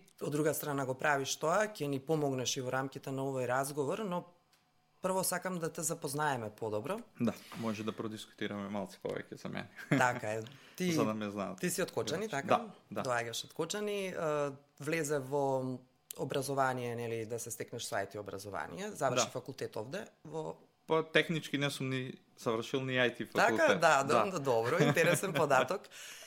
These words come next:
Speaker 1: А, може би оди во корист на она, знаеш, дека традицијата кај нас вели, заврши школа, вработи се, купи имот ако дојдеш до тоа, нели?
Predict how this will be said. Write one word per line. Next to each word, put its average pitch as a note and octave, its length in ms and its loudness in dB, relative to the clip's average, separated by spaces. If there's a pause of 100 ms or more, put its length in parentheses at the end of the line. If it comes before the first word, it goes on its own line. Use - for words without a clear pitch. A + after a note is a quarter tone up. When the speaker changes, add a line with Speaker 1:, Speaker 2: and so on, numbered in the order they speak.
(240)
Speaker 1:
А, E3+ 200 6
може F#3 320 6
би F#3+ 120 2
оди F#3 200 4
во F3+ 140 2
корист F#3+ 340 2
на F#3 120 4
она, D3+ 220 4
знаеш, B2+ 320 2
дека B2+ 540 2 (480)
традицијата D#3+ 720 4
кај C#3+ 180 0
нас D3 300 4
вели, D#3 440 2 (1080)
заврши D#3 420 4
школа, D#3 560 4 (280)
вработи C3+ 580 2
се, D3+ 400 4 (840)
купи F3+ 280 2
имот E3 320 6
ако D3 420 4
дојдеш F3 420 6
до F3 80 8
тоа, D3+ 320 8
нели? C#3+ 380 2